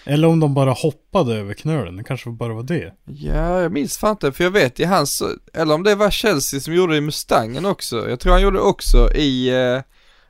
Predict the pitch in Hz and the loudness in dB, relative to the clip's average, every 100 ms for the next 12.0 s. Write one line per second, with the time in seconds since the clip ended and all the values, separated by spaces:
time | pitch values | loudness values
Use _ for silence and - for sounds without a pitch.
0 | - 175 151 131 131 131 - 147 170 - | -2 2 4 4 2 0 -2 -4 -4 -6
1 | 110 120 151 131 131 156 127 - - - | -6 -2 0 0 0 0 0 0 -2 -2
2 | - - - _ _ _ _ 127 131 143 | -8 -14 -16 _ _ _ _ -4 0 2
3 | 135 143 151 131 160 143 127 135 147 143 | 2 2 2 2 2 0 0 0 0 0
4 | 151 - 139 139 117 123 120 113 123 120 | -2 -4 0 0 0 0 0 0 0 0
5 | 113 - 117 120 107 - 113 107 123 104 | -2 -6 -6 -4 -4 -4 -6 -2 -4 -4
6 | 120 123 104 80 85 - - - - - | -4 -4 -4 -8 -16 -16 -18 -20 -20 -20
7 | _ _ _ - 113 113 113 117 123 - | _ _ _ -16 -12 -10 -8 -4 -4 -4
8 | 82 - 131 143 - 147 - - 165 139 | -6 -4 -2 -2 0 0 0 0 2 0
9 | 135 123 120 120 120 117 - 135 - - | 0 -2 -4 -4 -6 -8 -6 -6 -8 -6
10 | 175 117 110 117 113 - 139 107 123 107 | -4 -4 -6 -8 -10 -8 -8 -6 -8 -8
11 | 107 117 131 127 120 110 117 110 98 | -10 -10 -10 -8 -8 -8 -10 -10 -12